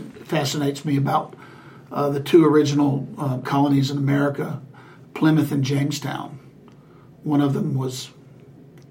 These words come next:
based on religious freedom and had no slaves, and Jamestown was based on economics and had slaves. And they had immediately two visions of my country, two visions of America in those two colonies.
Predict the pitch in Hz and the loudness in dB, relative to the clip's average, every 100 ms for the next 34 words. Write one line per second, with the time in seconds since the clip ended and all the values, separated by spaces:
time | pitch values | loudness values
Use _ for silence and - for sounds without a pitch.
0 | - - 151 143 - 151 139 139 139 139 | -16 -8 0 0 2 2 4 4 2 -2
1 | - - 160 143 139 143 - 151 131 139 | -6 -4 0 2 0 -2 -4 -4 0 0
2 | 139 156 147 - 147 127 127 - - - | 0 0 0 0 -2 -2 -4 -6 -16 -20
3 | - - - - - - 139 139 151 143 | -20 -20 -20 -20 -20 -4 -2 0 0 0
4 | 151 147 139 131 143 135 143 131 - - | -2 0 0 -2 -2 -2 -2 -4 -6 -10
5 | - 160 151 147 139 - - 127 127 - | -6 -4 0 0 0 -4 -6 -4 -4 -4
6 | 139 139 - - - - - - - - | -6 -6 -8 -16 -20 -20 -20 -20 -20 -20
7 | - - - - 147 143 139 - - - | -20 -20 -12 -4 0 0 0 -4 -14 -8
8 | 147 160 165 147 139 - 320 165 156 151 | 2 4 4 2 -4 -2 0 2 2 0
9 | 139 135 - 143 139 165 - - - - | -2 -4 -6 -8 -8 -14 -18 -20 -20 -20
10 | - - 156 - 139 131 139 135 - 170 | -16 -4 -2 -2 -4 -4 -6 -4 2 4
11 | 160 143 139 131 135 156 156 156 139 - | 4 0 -4 -2 0 0 0 -4 -10 -12
12 | - - - - 165 156 143 156 151 143 | -20 -20 -20 -2 2 4 4 4 4 2
13 | - 151 135 - 156 143 127 123 - - | 0 0 0 -2 -4 -2 -4 -8 -14 -16